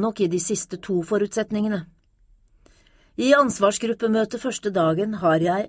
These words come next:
et dødt blikk, parentes Melø to tusen og to, parentes slutt. Jeg har ikke de begreper som gir mening til de handlinger jeg betrakter,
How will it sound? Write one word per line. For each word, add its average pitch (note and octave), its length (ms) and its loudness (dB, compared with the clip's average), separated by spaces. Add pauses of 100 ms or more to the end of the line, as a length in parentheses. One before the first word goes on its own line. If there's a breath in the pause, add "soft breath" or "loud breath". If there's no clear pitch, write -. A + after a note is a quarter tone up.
et - 120 -12
dødt - 500 -8 (100)
blikk, - 460 -8 (640)
parentes E3+ 480 -2
Melø F#3 460 2 (100)
to F3+ 160 -4
tusen F3 320 -4
og F3 120 -6
to, E3 100 -2 (180)
parentes E3 480 -4
slutt. - 380 -10 (2000)
Jeg B3+ 320 6
har B3 160 6
ikke A#3+ 160 -4
de A3 200 0
begreper G3+ 560 2
som A#3+ 200 -2
gir G3 280 2
mening G#3+ 560 0
til G3+ 160 -4
de F3 160 2
handlinger F3 520 0
jeg E3 160 2
betrakter, F3 560 -4